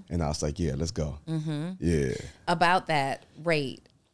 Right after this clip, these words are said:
Speaker 2: regardless of the rate, when you're negotiating your rate, is travel included? Are you taking into account for travel, or is that in addition to?
Speaker 1: So for the first ten years of my speaking career, I was big into schools,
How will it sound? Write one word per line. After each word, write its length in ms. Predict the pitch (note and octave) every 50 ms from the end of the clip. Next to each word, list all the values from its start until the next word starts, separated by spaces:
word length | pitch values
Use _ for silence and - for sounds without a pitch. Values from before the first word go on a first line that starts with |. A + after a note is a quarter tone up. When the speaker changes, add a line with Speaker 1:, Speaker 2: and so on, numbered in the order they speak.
| _ _ -
Speaker 2:
regardless 440 | E3 F3 E3+ E3+ E3 F3 F3 F3 F3
of 80 | E3+ E3+
the 80 | E3
rate, 220 | D#3 D#3+ D#3 D3 C3+
when 160 | D3+ D#3+ E3
you're 100 | F3 G3+
negotiating 640 | G#3 F#3 F3 E3+ E3+ E3+ - F3+ E3+ D#3+ D#3+ D#3 D#3
your 100 | D3+ D3
rate, 300 | D3 D#3 D#3 D3+ C#3+ -
is 160 | - C#3+ C#3+
travel 420 | - - - D#3+ D#3+ D#3+ D#3+ D3+ - -
included? 580 | D#3 D#3+ D#3 - - G3+ G3 F#3+ G3 G#3 F#3+
Are 80 | E3 D3
you 120 | D3+ D#3+
taking 360 | D#3+ - E3 D3+ - D3+ D#3
into 220 | D3+ D3+ - D#3+ D3+
account 320 | D3 - E3+ D#3 D3 C3+
for 100 | - D3
travel, 360 | - - E3 D#3+ F3+ G3 G#3+ G#3
or 200 | F3+ D3 D3 D3+
is 80 | D3 D3+
that 180 | D3+ C#3+ -
in 120 | - D3 D3
addition 440 | C#3 C#3 C#3+ D3 C#3+ - C#3 C3 C#3
to? 260 | - - A#2+ C3 C#3+ C#3+
Speaker 1:
So 320 | - - - C#3 B2+ A#2+
for 160 | A2 - D3 B2
the 80 | A#2+
first 360 | - - D#3 F#3 F#3 E3+ - -
ten 220 | - E3+ D#3+ C#3 B2+
years 300 | C3 C#3+ D3 D3 C#3 B2+
of 100 | A#2 G#2+
my 120 | A#2+ B2
speaking 380 | B2 - - - C3+ C#3 D3+ C#3+
career, 320 | - - C#3+ C3+ C#3+ C3+ -
I 80 | - A#2+
was 140 | A#2+ G2 D2+
big 380 | D2+ G2 A2+ A#2 A#2 A#2 -
into 220 | G#2+ G2 - - F#2+
schools, 720 | - - - - C3 D3 D#3 E3+ F3+ F3+ F3+ - - -